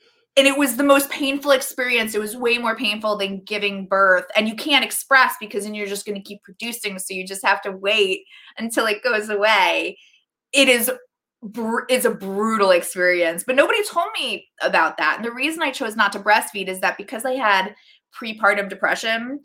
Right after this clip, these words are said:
So I knew I was pregnant probably a week before I realistically should have, because I instantly just didn't feel right. I felt sad and helpless, which was not something I was normally used to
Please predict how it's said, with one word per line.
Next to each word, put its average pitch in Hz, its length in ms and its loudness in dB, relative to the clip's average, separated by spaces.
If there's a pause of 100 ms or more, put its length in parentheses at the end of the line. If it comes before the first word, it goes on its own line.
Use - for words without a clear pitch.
(220)
So - 180 2
I 277 160 6
knew 370 140 -6
I 277 120 6
was 220 140 -6
pregnant 190 480 -2
probably 196 300 -2
a 180 80 -4
week 190 320 -10
before 175 760 2 (360)
I 185 380 4
realistically 202 680 -2
should 185 260 -2
have, 214 360 4
because 202 340 -6
I 196 200 0
instantly 190 500 -8
just 180 180 -10
didn't 180 260 -16
feel 175 380 -4
right. 156 500 -4
I 175 100 -6
felt 208 320 -2
sad 175 560 2
and 175 140 -2
helpless, 185 800 -2 (680)
which 247 200 -4
was 254 100 0
not 254 200 4
something 240 200 -2
I 214 80 4
was 196 200 -2
normally 202 400 -4
used 180 240 -8
to 185 80 -10